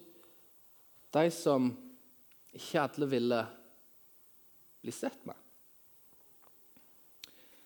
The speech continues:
Og så tenkte jeg på at, eh, hvordan tenker jeg om Jesus?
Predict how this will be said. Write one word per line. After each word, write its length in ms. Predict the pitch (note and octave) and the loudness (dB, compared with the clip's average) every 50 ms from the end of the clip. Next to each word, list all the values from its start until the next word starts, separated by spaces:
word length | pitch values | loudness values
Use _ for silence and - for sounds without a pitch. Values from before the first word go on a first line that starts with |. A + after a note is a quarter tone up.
| - - - - - - - - - - - - - - - - - - - | -20 -20 -20 -20 -20 -20 -20 -20 -20 -20 -20 -20 -20 -20 -20 -20 -20 -14 -12
Og 120 | - D3 | -10 -10
så 80 | - C#3 | -8 -2
tenkte 320 | - F3 C3+ B2 - D#3 | 0 0 0 2 2 0
jeg 100 | D#3 D3 - | 0 2 2
på 80 | C#3+ C3+ | 2 2
at, 200 | C3 B2 - - | 2 0 -2 0
eh, 200 | C3 B2 A#2+ - - - - - - - - - - - - - - - - - - - - - - - - - - - - - - | 0 0 0 -2 -8 -16 -20 -20 -20 -20 -20 -20 -20 -20 -20 -20 -20 -20 -20 -20 -20 -20 -20 -20 -20 -20 -20 -20 -20 -20 -20 -8 -6
hvordan 220 | E3 D3+ - - | -4 -4 -4 -2
tenker 280 | - D3+ B2 B2 D#3 D3+ | -2 -2 0 0 0 0
jeg 120 | D3 C#3+ | 2 2
om 100 | C3+ C3 | 2 2
Jesus? 640 | C3 C#3 D3+ D3 - - A#2 - - - - - | 0 0 -2 -2 -4 -6 -6 -6 -6 -10 -14 -14